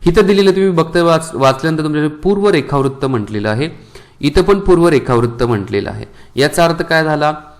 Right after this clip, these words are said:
इथून या लाईनच्या इकडे बघितला तर भारत इथं आहे, याचा अर्थ इकडून इकडं आहे, उभ्या लाईनी असणार म्हणजे रेखावृत्त, पूर्व रेखावृत्तामध्ये आहे, बरोबर? म्हणजे महाराष्ट्र पण पूर्व रेखावृत्तामध्ये आला.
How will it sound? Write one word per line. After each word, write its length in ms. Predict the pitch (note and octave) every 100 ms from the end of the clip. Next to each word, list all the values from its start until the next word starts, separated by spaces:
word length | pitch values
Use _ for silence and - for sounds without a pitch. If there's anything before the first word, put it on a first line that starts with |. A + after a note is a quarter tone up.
| - -
इथून 400 | D#3 D#3+ F#3+ A3
या 220 | - C#3+ D#3+
लाईनच्या 380 | D#3+ E3 E3+
इकडे 240 | D#3+ D#3+ D#3+
बघितला 380 | C#3 B2+ B2 A#2
तर 140 | B2+
भारत 320 | C3 C3+ D3+ D3
इथं 280 | C3+ C3 B2+
आहे, 200 | G#2 G2
याचा 220 | B2 B2
अर्थ 200 | C#3+ C#3 -
इकडून 340 | - A#2+ D3 E3
इकडं 220 | D#3+ D3+
आहे, 200 | D3+ D3+ -
उभ्या 240 | A2+ A#2 C#3+
लाईनी 340 | D3 C#3+ D3
असणार 420 | G#2+ C#3 - C#3+ -
म्हणजे 200 | C3 D#3+
रेखावृत्त, 560 | D#3+ - B2 G#2 - G#2
पूर्व 320 | - G3+ G3
रेखावृत्तामध्ये 760 | F#3 F3+ E3 E3 E3+ D#3+ D#3
आहे, 160 | D#3 D3+ - - - D#3
बरोबर? 260 | G3+ F3+ - - - -
म्हणजे 160 | A#2
महाराष्ट्र 560 | D3 C3 B2+ D3 E3 F3+
पण 140 | F#3+
पूर्व 240 | F3 F3+ F3+
रेखावृत्तामध्ये 720 | E3+ E3+ E3 E3 E3+ E3 E3
आला. 180 | D3